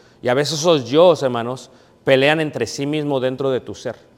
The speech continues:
Y cuando pelean esos yos entre sí mismos, a veces unos superan a otros. Y a veces el yo que trabaja es más valioso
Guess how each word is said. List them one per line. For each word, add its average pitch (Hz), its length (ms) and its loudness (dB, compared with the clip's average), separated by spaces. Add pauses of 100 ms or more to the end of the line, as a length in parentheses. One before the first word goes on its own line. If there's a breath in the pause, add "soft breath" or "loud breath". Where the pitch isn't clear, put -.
(1900 soft breath)
Y 123 80 -6
cuando 131 340 0
pelean 165 440 2
esos 165 280 -2
yos 147 220 0
entre 135 240 -6
sí 147 140 -6
mismos, 143 480 -6 (100)
a 120 100 -2
veces 139 440 -4
unos 180 640 0 (260 soft breath)
superan 143 540 0
a 127 100 2
otros. - 480 -8 (400 soft breath)
Y 120 60 0
a 131 40 2
veces 151 280 -2
el 151 180 2
yo 151 280 2
que 165 120 -2
trabaja 147 680 0 (340 soft breath)
es 123 200 -2
más 139 280 0
valioso 160 680 2